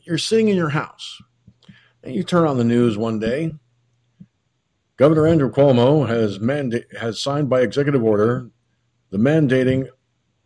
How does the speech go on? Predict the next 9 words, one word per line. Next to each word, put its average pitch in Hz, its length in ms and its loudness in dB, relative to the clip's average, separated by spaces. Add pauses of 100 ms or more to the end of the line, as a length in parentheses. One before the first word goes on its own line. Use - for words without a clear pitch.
(1040)
and 110 180 -4
wearing 151 320 0
of 117 520 0 (400)
masks 147 720 -4
while 165 400 0
in 175 260 0
your 170 240 0
own 170 260 4
home. 139 440 0